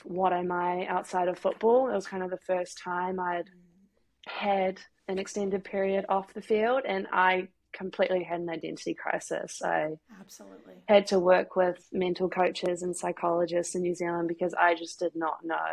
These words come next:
Speaker 1: who I was outside of football, and I wouldn't have been propelled into that kind of space had I not had that injury, because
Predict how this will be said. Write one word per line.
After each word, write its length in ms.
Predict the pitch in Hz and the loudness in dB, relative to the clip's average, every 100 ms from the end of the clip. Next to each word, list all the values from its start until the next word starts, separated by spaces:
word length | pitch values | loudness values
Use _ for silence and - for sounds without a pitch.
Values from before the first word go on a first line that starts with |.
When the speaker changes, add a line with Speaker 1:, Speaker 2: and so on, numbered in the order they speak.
| 160 | -2
Speaker 1:
who 120 | 170 165 | 0 0
I 120 | 165 | 0
was 560 | 156 160 165 - - - _ - | 2 2 0 -4 -14 -18 _ 0
outside 380 | 180 - 180 175 | 0 2 2 2
of 120 | 170 | 0
football, 500 | 185 - 180 175 170 | -2 0 4 6 6
and 140 | 170 | 4
I 220 | 170 170 170 - - - - | 0 0 -4 -14 -20 -10 4
wouldn't 280 | 190 185 180 | 4 6 2
have 140 | 170 | 2
been 200 | 185 175 | 0 0
propelled 540 | - 180 175 170 170 | 0 -2 2 4 4
into 320 | 165 170 - 165 | 2 -2 -2 0
that 340 | 165 160 - | 0 0 -4
kind 260 | - 170 165 | -8 -6 -6
of 120 | 156 | -6
space 500 | - 180 175 165 - | 0 2 4 0 -2
had 160 | 180 | 0
I 120 | 170 165 | 2 0
not 200 | 165 - | -2 -2
had 220 | 170 156 | -6 -4
that 160 | 160 | -4
injury, 440 | 160 160 156 156 180 | -4 -4 -4 -4 -6
because 640 | - - 160 151 - - | -10 -4 -2 -2 -8 -12